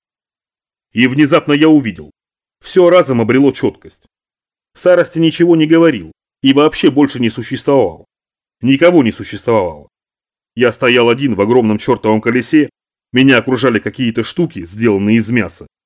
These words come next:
и они шевелились сами по себе. Некоторые были завернуты в куски ткани. Из дыр в верхней части объектов раздавались странные, бессмысленные звуки. И там же торчали непонятные бугры, выступы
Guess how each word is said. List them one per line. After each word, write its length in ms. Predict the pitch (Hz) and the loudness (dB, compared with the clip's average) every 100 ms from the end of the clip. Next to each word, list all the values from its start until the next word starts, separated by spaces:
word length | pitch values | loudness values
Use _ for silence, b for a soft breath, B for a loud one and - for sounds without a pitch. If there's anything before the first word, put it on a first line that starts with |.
| _ _ | _ _
и 100 | 120 | 2
они 180 | 131 175 | 2 2
шевелились 500 | - 127 135 151 107 | 0 0 2 0 -2
сами 240 | - 131 | -2 -2
по 140 | 101 123 | -2 -4
себе. 360 | 147 143 90 - _ _ _ - | -2 -2 -4 -12 _ _ _ -6
Некоторые 600 | 135 175 147 139 101 98 | 0 2 2 0 0 0
были 200 | 113 127 | 2 0
завернуты 520 | 110 123 147 123 95 | 0 2 2 0 -4
в 80 | 98 | -8
куски 300 | 135 131 127 | -8 -8 -10
ткани. 440 | 113 - 107 82 78 _ _ _ _ _ _ _ _ - | -10 -4 -4 -4 -16 _ _ _ _ _ _ _ _ -2
Из 220 | 127 113 | -2 0
дыр 200 | 123 156 | -2 0
в 60 | |
верхней 380 | 113 160 131 131 | 0 0 0 -2
части 320 | 113 143 - | 0 -2 0
объектов 480 | 127 135 160 - 87 | -2 0 -2 -2 -8
раздавались 480 | 104 95 120 117 110 | -8 -2 0 0 -2
странные, 540 | - 156 156 104 82 | -4 -2 0 -2 -6
бессмысленные 720 | 85 110 - 160 143 151 156 | -10 -8 -4 -4 0 2 2
звуки. 420 | 143 151 101 _ _ _ _ _ _ _ | 0 -2 -6 _ _ _ _ _ _ _
И 160 | 269 143 | 2 4
там 260 | 294 175 | 4 2
же 140 | 107 92 | 0 -2
торчали 420 | 123 - 143 113 | -2 -2 0 0
непонятные 560 | 113 117 127 113 107 | 0 0 -2 -2 -2
бугры, 480 | 101 120 123 156 143 | -2 -2 2 2 2
выступы 720 | 92 101 170 - 120 - 90 | -4 -4 -2 -2 -6 -6 -8